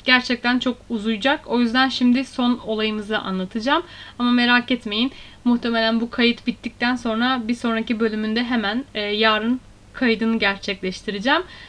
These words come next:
Ve çok kısa bir zaman sonra da, bir hafta sonra normal rutinimizde Türkiye'den çok istenen bir olayı sizlerle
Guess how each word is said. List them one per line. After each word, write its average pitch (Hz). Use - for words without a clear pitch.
Ve 240
çok 247
kısa 247
bir 226
zaman 214
sonra 202
da, 254
bir 247
hafta 220
sonra 202
normal 220
rutinimizde 226
Türkiye'den 254
çok 285
istenen 220
bir 214
olayı 214
sizlerle 214